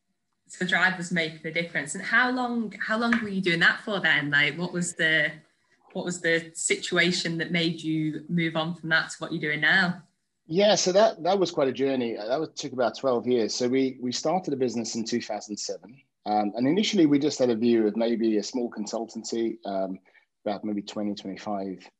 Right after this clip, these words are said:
Speaker 2: you know, lawyers working with tech, working just much more efficient.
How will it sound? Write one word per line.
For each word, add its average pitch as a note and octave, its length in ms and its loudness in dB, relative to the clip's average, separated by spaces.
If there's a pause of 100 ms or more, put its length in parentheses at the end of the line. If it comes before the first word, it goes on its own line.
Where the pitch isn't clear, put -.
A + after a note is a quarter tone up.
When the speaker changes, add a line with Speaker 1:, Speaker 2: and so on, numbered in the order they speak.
Speaker 2:
you F#2 80 -12
know, E2+ 140 -12
lawyers A2 640 2
working G#2 320 -2
with F#2+ 140 -8
tech, F#2+ 300 -6 (360)
working G#2+ 260 -2
just - 180 -10
much G2+ 280 -6
more F2+ 100 -8
efficient. - 560 -10